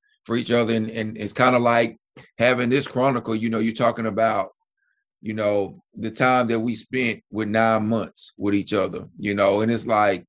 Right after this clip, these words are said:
because we actually went through something a whole lot different with that particular group at the juco level than I went with,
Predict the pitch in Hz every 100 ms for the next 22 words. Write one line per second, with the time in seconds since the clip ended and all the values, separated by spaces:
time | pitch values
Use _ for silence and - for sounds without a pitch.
0 | _ _ _ _ _ _ _ _ _ _
1 | _ - 117 123 107 127 165 147 131 -
2 | 117 107 131 - 117 110 120 107 - 107
3 | 104 - _ _ _ - 139 135 131 123
4 | 113 113 131 110 113 101 95 98 123 123
5 | 113 - 110 101 104 101 107 95 98 98
6 | 107 104 98 98 101 98 101 101 101 98
7 | - _ _ _ 95 101 107 110 98 101
8 | 98 95